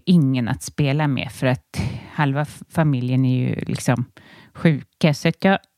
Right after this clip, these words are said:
det är lite frustration här. Men eftersom det är det och det regnar så kände jag att,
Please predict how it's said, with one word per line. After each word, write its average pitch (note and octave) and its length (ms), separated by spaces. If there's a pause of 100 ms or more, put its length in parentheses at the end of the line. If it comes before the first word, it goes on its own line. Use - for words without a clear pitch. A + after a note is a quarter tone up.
det G#3 260
är - 100
lite G#3 480
frustration D3+ 800
här. - 280 (640)
Men G3+ 200
eftersom A3 380
det A3 60
är A#3 220
det D#3+ 320
och D#3+ 140
det D#3 120
regnar D#3+ 680
så - 200
kände C#3+ 420
jag A#2+ 120
att, - 280